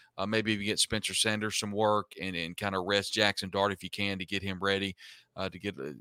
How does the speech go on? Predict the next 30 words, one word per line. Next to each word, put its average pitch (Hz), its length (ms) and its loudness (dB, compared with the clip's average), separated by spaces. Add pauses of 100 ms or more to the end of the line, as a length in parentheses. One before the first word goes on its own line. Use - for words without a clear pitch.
(120)
get 107 140 0
him 104 100 0
off 98 180 2
that 85 140 0
knee 98 200 0
as 92 120 -4
much 101 200 -2
as 87 100 -4
you 90 80 -4
can. 101 440 -2 (680)
And 104 180 -2
then 160 380 4 (260)
everybody's 120 500 6
looking 131 220 2
at 113 80 -2
Zakhari 123 400 2
Franklin. 120 420 0
You 92 120 -6
pointed 104 300 -2
his 101 200 -4
name 104 240 -2
out. 82 200 -4 (120)
Braylon 101 320 0
Brown, 101 480 4
Caden 98 380 0
Lee, 101 400 2 (480)
who 107 160 -2
are 117 40 2
s-, - 240 -2
uh, 90 100 -4